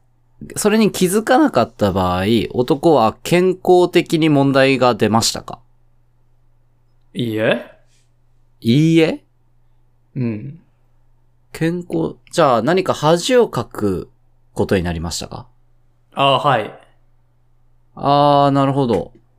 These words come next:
Speaker 2: 男の、うん、まあ、男の性格にもよるでしょうね、それはね。で、まあ、一般的にはそうですね。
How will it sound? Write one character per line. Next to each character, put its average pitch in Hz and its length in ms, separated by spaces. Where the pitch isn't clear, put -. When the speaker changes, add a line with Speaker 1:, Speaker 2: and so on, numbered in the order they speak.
Speaker 2:
男 202 460
の、 214 380
う 160 80
ん、 107 460
ま 98 160
あ、 - 20
男 160 600
の 151 100
性 139 220
格 139 180
に 147 60
も 131 60
よ 104 160
る 113 100
で 143 120
し - 100
ょ - 40
う - 20
ね、 - 60
そ 120 160
れ 123 80
は - 120
ね。 117 380
で、 120 100
ま 101 60
あ、 107 40
一 110 200
般 170 200
的 165 240
に 147 120
は - 80
そ - 140
う - 20
で - 80
す - 160
ね。 135 340